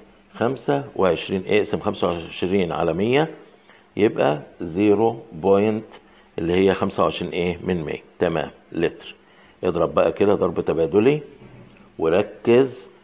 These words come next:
ان نص واي اعملها فوق عشان ما نتلخبطش. نص واي اهي مضروبة في ايه؟ مضروبة في خمسة، في،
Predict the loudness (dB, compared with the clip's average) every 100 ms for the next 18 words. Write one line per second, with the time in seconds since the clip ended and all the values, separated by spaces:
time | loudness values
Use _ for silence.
0 | _ -8 -4 -2 0 2 0 -2 -16 0
1 | 0 0 -8 -20 -20 _ _ _ -6 2
2 | 6 6 4 2 -8 -20 _ _ _ -20
3 | -12 -6 -4 -2 -2 -2 -2 -2 -2 -2
4 | -2 -2 -4 2 2 2 -10 -12 -14 _
5 | _ _ _ -10 -4 -4 -2 2 6 6
6 | 4 -2 -4 -2 -2 -4 -16 _ _ _
7 | -20 _ _ _ -4 0 2 2 2 2
8 | 4 2 -4 -20 _ _ -10 -8 -2 2
9 | 4 2 0 -8 -8 0 0 0 -6 -20
10 | _ _ _ _ _ _ _ _ _ _
11 | _ _ _ _ _ _ -20 _ _ _
12 | _ _ -14 -2 0 0 -6 -12 -14 _
13 | _ _ _ _ _ _ _ _ _ _
14 | _ _ _ -4 0 0